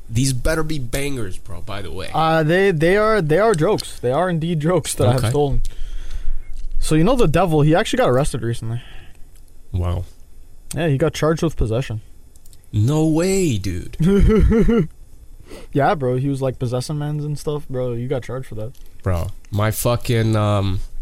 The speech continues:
Speaker 1: my boy got busted, actually, for
Speaker 2: Yeah.
Speaker 1: felony possession of various knickknacks and doohickeys.
Speaker 2: Yeah?
Speaker 1: Yeah, bro. It's
Speaker 2: Knickknacks,
Speaker 1: crazy.
Speaker 2: potentially paddywhacks.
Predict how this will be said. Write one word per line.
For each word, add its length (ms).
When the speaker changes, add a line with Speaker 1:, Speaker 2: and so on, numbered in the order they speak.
Speaker 1:
my 180
boy 460
got 480
busted, 420
actually, 600
for 540
Speaker 2:
Yeah. 40
Speaker 1:
felony 540
possession 600
of 100
various 500
knickknacks 580
and 220
doohickeys. 580
Speaker 2:
Yeah? 260
Speaker 1:
Yeah, 340
bro. 260
It's 80
Speaker 2:
Knickknacks, 360
Speaker 1:
crazy. 120
Speaker 2:
potentially 440
paddywhacks. 520